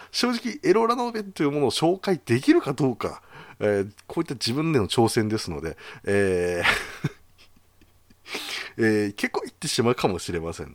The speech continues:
ので、えー、申し訳ございませんが、よろしくお願いいたします。えー、そんなわけで、えー、今回ご紹介いたしますのは、えー、フランス書院から出ております、えー、美少女文庫、えー、衣類婚姻譚、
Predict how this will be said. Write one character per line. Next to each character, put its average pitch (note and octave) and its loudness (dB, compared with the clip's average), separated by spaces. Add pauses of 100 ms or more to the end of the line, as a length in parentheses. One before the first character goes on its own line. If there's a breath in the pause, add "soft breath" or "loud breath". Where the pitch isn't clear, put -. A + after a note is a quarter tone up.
(120)
の - -16
で、 - -20 (640 loud breath)
え G2+ -4
ー、 F#2 0
申 - -
し - -4
訳 F2+ 0
ご G#2+ 0
ざ - 2
い G#2 2
ま G#2 0
せ - -2
ん F#2 -4
が、 - -16 (280 loud breath)
よ G#2+ 2
ろ G2+ 6
し - -2
く G2 -4
お F#2 0
願 F2+ -2
い F2 -4
い E2 -8
た E2+ -10
し - -12
ま C#2+ -10
す。 - -18 (340 loud breath)
え F#2 -2
ー、 F2 -6
そ G#2+ -4
ん G#2+ -2
な G#2 2
わ G2 0
け F2+ -6
で、 D#2+ -8 (200 loud breath)
え F#2+ -6
ー、 F2+ -6
今 C3+ -2
回 F#2+ 0
ご F#2+ -4
紹 A#2+ 0
介 G#2+ 2
い - -8
た A#2 -2
し A#2+ -8
ま B2+ -2
す - -6
の G2 0
は、 F2+ -2 (260 loud breath)
え F#2 -2
ー、 E2+ -2
フ B2+ 2
ラ G3+ 10
ン A#3+ 2
ス A3 0
書 G3 2
院 A#2+ -4
か - -8
ら D#2+ -8
出 G2+ 0
て G2 -4
お F2 -2
り F#2 -2
ま D#2 -8
す、 D#2+ -12 (360 loud breath)
え F2+ -4 (200)
ー、 D#2 -8
美 A2 0
少 A3 2
女 G#3 6
文 E3 -4
庫、 - -8 (340 loud breath)
え D#2 -4 (100)
ー、 C3 -10
衣 E3+ 2
類 A#3 0 (100)
婚 F#3+ 2
姻 D#3+ 0
譚、 D#2+ -4